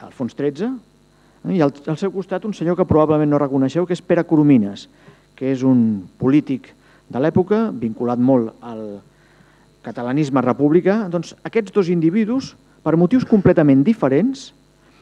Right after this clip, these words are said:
endeguen campanyes de solidaritat amb els combatents, presoners també, per tal d'enviar lectura als soldats. I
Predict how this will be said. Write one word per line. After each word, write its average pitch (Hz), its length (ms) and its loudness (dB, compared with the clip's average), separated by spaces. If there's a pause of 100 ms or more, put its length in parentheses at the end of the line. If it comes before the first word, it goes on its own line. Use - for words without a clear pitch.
(380)
endeguen 147 480 2
campanyes 151 560 2
de 131 120 -4
solidaritat 165 760 0
amb 147 160 -4
els - 220 -10 (380)
combatents, 160 600 0 (420)
presoners 139 440 -4
també, 143 300 -2 (720)
per 160 160 -6
tal 214 220 -2
d'enviar 185 580 -2
lectura 190 580 -4
als 151 300 -8 (400)
soldats. 123 560 -4 (800)
I 175 220 -2